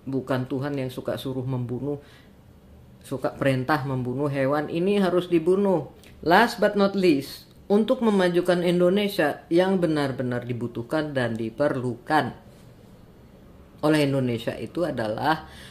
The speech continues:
pendidikan yang baik dan benar, bukan wisata halal.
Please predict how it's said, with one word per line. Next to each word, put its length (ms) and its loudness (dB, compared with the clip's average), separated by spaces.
pendidikan 800 4
yang 160 0
baik 400 2
dan 180 0
benar, 540 2
bukan 260 -6
wisata 460 -6
halal. 480 -8